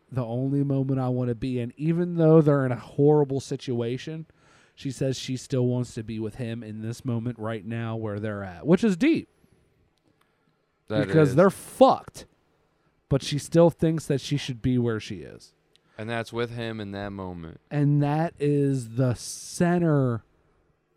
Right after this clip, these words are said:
Speaker 1: of what this movie is based on, which I probably should have mentioned earlier.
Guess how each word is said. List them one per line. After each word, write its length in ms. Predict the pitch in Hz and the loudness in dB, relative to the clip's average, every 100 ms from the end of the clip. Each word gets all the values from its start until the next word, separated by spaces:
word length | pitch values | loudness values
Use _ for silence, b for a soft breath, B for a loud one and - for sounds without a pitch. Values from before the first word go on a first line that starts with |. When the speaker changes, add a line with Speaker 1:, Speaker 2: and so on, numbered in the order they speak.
| - 135 117 110 - - | -4 -4 -4 -8 -12 -10
Speaker 1:
of 340 | 120 123 113 98 | -4 -4 -4 -8
what 280 | 110 127 143 123 | -4 -2 -2 -6
this 720 | 123 143 131 - - - - _ _ _ _ - | -6 -4 -6 -14 -16 -20 -20 _ _ _ _ -8
movie 380 | 135 127 120 | -4 -4 -4
is 100 | 113 | -8
based 380 | - 113 110 - | -8 -10 -10 -12
on, 220 | 90 82 | -16 -12
which 140 | 101 107 | -10 -8
I 80 | 107 | -8
probably 300 | - 131 127 | -6 -4 -4
should 180 | - 113 | -6 -6
have 60 | |
mentioned 680 | 107 107 107 107 - 101 95 _ | -6 -8 -8 -10 -10 -10 -12 _
earlier. 640 | 110 107 90 76 60 - | -14 -12 -16 -20 -20 -20